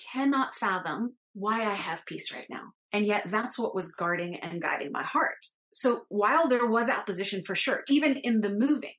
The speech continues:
I watched my husband stand up for what he believed God was doing in our life in that moment and what, uh, he heard God say throughout. So I remember taking that position, by the way, it was challenging even financially 'cause they,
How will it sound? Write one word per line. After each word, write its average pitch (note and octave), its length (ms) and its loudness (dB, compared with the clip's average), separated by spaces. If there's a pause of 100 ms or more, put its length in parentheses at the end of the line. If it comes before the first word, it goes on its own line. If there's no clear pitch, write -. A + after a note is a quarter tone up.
I A3+ 80 2
watched D4+ 280 0
my D4+ 100 2
husband A3 520 0 (200)
stand B3 640 2
up A#3 200 0
for G3+ 420 -2
what G3 220 0
he A#3+ 120 -6
believed G#3 520 -2 (360)
God F#3 280 -2
was F#3 360 -2 (100)
doing F3+ 460 -2
in F3+ 140 -2
our G3 180 2
life F3 300 -2
in B3 80 0
that A#3+ 160 0
moment C4 460 0
and G3+ 140 -4
what, A3 380 0
uh, A#3 120 0
he B3 320 0 (160)
heard B3 340 0
God G#3+ 300 -2
say - 340 -2 (160)
throughout. A#3 480 0 (340)
So B3+ 120 2
I A3+ 60 4
remember B3 420 4
taking C4+ 400 0
that G3+ 180 0 (100)
position, G3+ 460 -2
by F#3 160 0
the F3+ 100 -4
way, F3 300 0
it F#3+ 180 -4
was G3 380 0
challenging A#3+ 520 2
even A3+ 260 0
financially A#3+ 580 0
'cause F3+ 220 -4
they, F#3 180 0